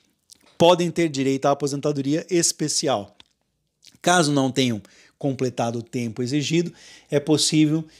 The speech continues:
em alguns casos, converter esse tempo especial em tempo comum. Então fique atento aqui a essa dica, pois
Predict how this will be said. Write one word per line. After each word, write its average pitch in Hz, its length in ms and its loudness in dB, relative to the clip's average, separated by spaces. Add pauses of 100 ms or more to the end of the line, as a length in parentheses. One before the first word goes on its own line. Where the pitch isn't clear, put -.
(140)
em 143 60 0
alguns 135 340 2
casos, 143 360 4
converter 135 640 2
esse - 200 -2
tempo 123 280 -4
especial 139 720 2
em 147 120 -4
tempo 135 320 -6
comum. 160 360 0 (360)
Então 151 160 -2
fique 175 320 -2
atento 151 540 2
aqui 135 260 4
a 131 60 8
essa 135 280 2
dica, 156 400 -2 (340)
pois 147 340 4